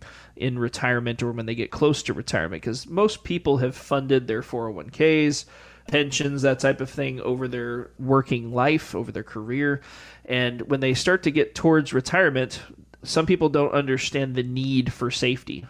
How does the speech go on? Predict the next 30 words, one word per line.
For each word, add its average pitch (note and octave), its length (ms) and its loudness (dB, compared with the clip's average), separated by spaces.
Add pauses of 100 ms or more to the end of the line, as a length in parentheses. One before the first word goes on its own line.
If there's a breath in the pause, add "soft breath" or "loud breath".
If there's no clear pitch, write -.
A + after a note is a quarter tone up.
(100)
People B2+ 240 0
are B2 80 2
like, A#2 200 -2
"Well, B2+ 100 2
I C3 60 2
just C3 180 -4
wanna C3 140 -2
make C3 180 -2
as B2 120 -6
much C3+ 220 -2
money C3+ 200 -2
as B2 100 0
I C#3 60 2
possibly A#2+ 460 0
can." B2+ 320 -2 (680 loud breath)
Well, D#3 360 4
that's D#3+ 180 2
a - 60 2
good F3 200 0
strategy, D3 640 0
except - 440 0
that C3 180 -4 (260)
when C#3+ 240 -2
you C#3+ 80 -2
start - 360 0
taking E3 440 0
money D3 380 0
out C3 420 -2 (120)
in B2+ 160 -4
retirement, A#2 640 -6